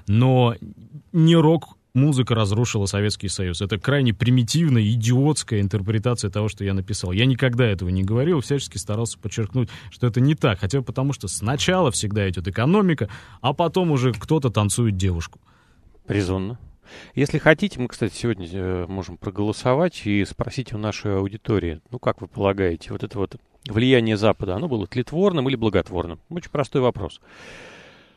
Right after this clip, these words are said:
Speaker 2: А, культура, которая хлынула к нам в радиоприёмники, на телеэкраны и всё остальное, это скорее тлетворная штука, это сто тридцать четыре двадцать один тридцать пять.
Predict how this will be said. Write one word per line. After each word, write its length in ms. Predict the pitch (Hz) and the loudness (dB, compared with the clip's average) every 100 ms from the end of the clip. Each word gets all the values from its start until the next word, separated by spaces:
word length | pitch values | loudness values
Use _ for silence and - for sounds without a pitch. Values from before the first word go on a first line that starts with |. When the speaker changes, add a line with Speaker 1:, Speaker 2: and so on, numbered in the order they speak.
| _ _ _ | _ _ _
Speaker 2:
А, 420 | 120 120 110 101 90 - - | 4 6 6 4 0 -4 -2
культура, 520 | 131 - 185 160 123 | 0 6 8 8 6
которая 340 | 107 123 113 | 4 2 2
хлынула 580 | 101 123 127 113 98 87 | 2 4 4 6 2 0
к 80 | - | 0
нам 300 | 104 104 87 | 2 2 2
в 20 | |
радиоприёмники, 880 | 92 95 90 101 92 107 95 90 95 | 0 0 0 0 2 2 2 -4 -6
на 100 | 85 | -6
телеэкраны 600 | - 90 87 95 95 92 | -4 -2 0 2 2 0
и 40 | |
всё 180 | 82 101 | -4 -6
остальное, 500 | - 101 95 90 90 | -2 -2 -2 -2 -2
это 100 | - | -4
скорее 320 | - 135 139 | 2 4 4
тлетворная 560 | - 113 120 131 117 98 | 2 -2 4 4 4 -2
штука, 360 | - 110 - | -2 -6 -6
это 100 | 90 | -8
сто 160 | - 117 | -2 0
тридцать 280 | 113 110 - | 0 -2 -2
четыре 360 | - - 120 | -4 0 2
двадцать 320 | 98 95 - 101 | 4 2 2 -2
один 180 | 98 | -2
тридцать 320 | 104 98 - - | -2 -4 -4 -2
пять. 380 | 85 73 - | 0 -2 -10